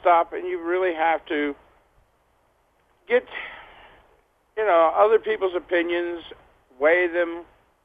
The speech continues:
listen to both sides of it, and try to take, bring something positive out of it if you can. If it cannot be positively changed, then you discard it. But when you can positively change it,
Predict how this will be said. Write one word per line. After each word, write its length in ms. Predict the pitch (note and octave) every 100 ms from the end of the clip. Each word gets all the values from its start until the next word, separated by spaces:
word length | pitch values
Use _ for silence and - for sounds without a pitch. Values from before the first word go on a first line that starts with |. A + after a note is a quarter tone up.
| _
listen 380 | C#3+ F3+ - F3+
to 80 |
both 260 | D3+ E3+ F3 -
sides 320 | E3 D3+ D#3+ D3
of 100 | E3
it, 140 | E3 - _ _ _ _ _ _ _ _ _ _ _ _ _ -
and 460 | F3 F3 F3 F3
try 220 | - G3
to 80 | G3 G3 _ _
take, 180 | A3 - -
bring 200 | A3 A#3+ -
something 320 | A#3+ G#3+ G3
positive 600 | - G3 G3+ G#3+ E3 A2 A#2
out 160 | F#2+
of 120 | F#2
it 120 | F#2+ -
if 240 | D#3+ -
you 80 | E3 - -
can. 300 | G#3 A2+ D#2 - _ _ _ _ _ _ _ _ -
If 160 | E3+
it 120 | D#3 D3
cannot 420 | G3 G3+ C4 -
be 120 | F3+
positively 760 | F3+ D#3 C3+ C#3 B2+ A#2+ A#2 A#2+
changed, 380 | - D3+ G3 G3+
then 200 | D#3+ D#3+
you 100 | D#3+
discard 600 | D3+ D3+ - - D#3+ G2+ D2
it. 100 | C#2+ _
But 180 | A#2+ - _ _ _ _ _ _ _
when 180 | C#3 D3
you 160 | D3+ -
can 220 | A3 A#3 G#3+
positively 680 | - D3+ C#3+ D3 C3 B2 B2+ B2+
change 300 | D3+ C3 C3
it, 140 | D3+